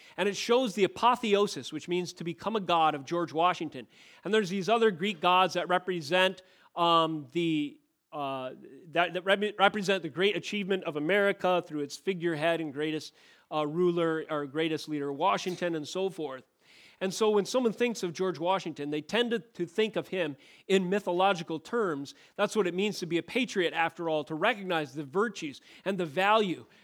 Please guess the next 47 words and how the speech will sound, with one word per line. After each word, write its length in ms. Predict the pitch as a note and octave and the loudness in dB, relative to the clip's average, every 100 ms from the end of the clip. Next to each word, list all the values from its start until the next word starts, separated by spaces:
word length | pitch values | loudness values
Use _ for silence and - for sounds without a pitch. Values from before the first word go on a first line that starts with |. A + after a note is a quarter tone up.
| - | -4
and 140 | G3 | 2
the 60 | F#3 | 2
godlike 680 | C#3+ F#3 G#3 A#3 G#3 G3 | 4 6 8 6 4 2
status, 520 | - - G#3 G3 D#3 - | -2 -4 -2 -2 -4 0
the 100 | F#3 | 0
importance 800 | E3+ - - A#3 C4 D3+ - - - - | 0 -6 0 2 2 -4 -12 -14 -16 -6
of 160 | F3 C3+ | -6 -4
George 360 | D#3 D#3+ C#3+ | -6 -4 -4
Washington. 600 | D3+ F3 G3+ G3 D#3+ B2+ | 0 2 2 0 -6 -8
That's 280 | C3+ F#3 F3+ | -4 -4 -4
how 100 | E3 | -4
we 300 | C#3+ E3 D#3 | -4 -4 -6
record 420 | C3+ C#3+ C#3 C#3 | -6 -8 -8 -8
history. 420 | C3 D#3 - C3+ C#3+ _ _ _ _ _ _ | -8 -10 -12 -18 -20 _ _ _ _ _ _
When, 260 | E3+ F3+ F3+ - G3+ | -4 -2 -4 -4 -2
if 160 | F#3 | 4
I 140 | G3 G3+ | 6 6
were 180 | F#3+ E3+ | 2 0
to 200 | G3+ F#3 | 0 0
ask 260 | F#3+ - | 0 -4
you 160 | F3+ E3 | -4 -2
what 140 | F3 | 0
are 80 | E3+ | -2
some 240 | - F#3 | -4 -4
of 80 | D#3+ | -4
George 240 | D3 F3 C#3 | -4 -4 -2
Washington's 560 | F3+ F#3 E3+ D3 C3 | -2 -2 -6 -8 -10
greatest 400 | C#3+ E3 D#3 - | -4 -4 -4 -4
sins, 400 | A3+ F#3+ D#3 - _ _ - | -4 -2 -4 -10 _ _ -12
it's 140 | A#3 | -10
hard 240 | E3 D#3+ C#3 | -4 -6 -6
to 80 | |
answer. 420 | C3+ D3 - B2 A#2+ _ _ _ _ _ - _ - | -8 -8 -10 -16 -18 _ _ _ _ _ -20 _ 0
But 140 | G3+ | 2
if 100 | G3 | 6
I 140 | A3 | 6
were 100 | A#3+ | 6
to 100 | F#3 | 4
ask 280 | F#3 F#3 - | 2 0 0
you 260 | E3 D3 C#3 | -2 -2 -4
what 260 | F#3 G#3 F#3+ | -6 -6 -2
was 320 | F3 D#3+ - | -2 -2 -4
one 220 | F3 F3+ | -4 -2
of 100 | E3+ | -2
Noah's 460 | C#3+ D#3+ A3 F3 - | -2 0 0 0 -2
great 280 | D3 C3 C3 | -8 -8 -6
sins, 460 | - C#3+ D3 C#3 | -6 -4 -4 -8